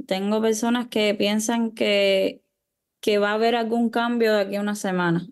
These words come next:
Yo ca-, casi siempre doy un término de un mes o quince días, o a veces un poquito más, para que las cosas, o siempre les explico, "Mira, si me sigue saliendo lo mismo, hay que cerrar ese ciclo primero, hay que resolver esa situación primero,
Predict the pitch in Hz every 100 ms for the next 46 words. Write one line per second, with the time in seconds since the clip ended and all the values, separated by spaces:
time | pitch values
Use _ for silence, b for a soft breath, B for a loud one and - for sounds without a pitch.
0 | - 185 196 233 254 269 262 285 277 269
1 | 269 254 240 247 254 233 196 180 180 202
2 | 220 208 233 240 185 190 208 208 185 180
3 | 208 214 - - - 233 240 269 254 226
4 | 226 226 185 185 B B B B - 190
5 | 185 180 180 185 190 226 202 190 - 190
6 | 185 196 202 240 214 185 190 202 202 185
7 | 185 214 - - _ _ - - 190 175
8 | 170 196 208 190 180 185 202 185 175 226
9 | 214 175 190 180 180 175 180 185 185 -
10 | 185 208 180 175 165 180 208 202 196 B
11 | B - 175 190 185 175 165 170 190 196
12 | 175 175 170 175 190 196 180 175 202 202